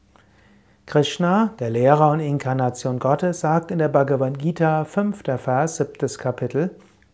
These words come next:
"Das ist die niederen Prakriti, o mächtig bewaffneter Arjuna. Erkenne, dass sich meine höhere Natur,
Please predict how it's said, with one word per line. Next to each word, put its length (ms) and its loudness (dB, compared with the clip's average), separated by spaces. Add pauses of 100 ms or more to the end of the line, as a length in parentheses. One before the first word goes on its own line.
(540)
"Das 220 0
ist 400 -8
die 80 2
niederen 640 2
Prakriti, 640 2
o 160 0
mächtig 520 -4
bewaffneter 640 2
Arjuna. 720 -2 (600)
Erkenne, 760 0 (240)
dass 180 0
sich 180 -4
meine 380 0
höhere 520 8
Natur, 680 0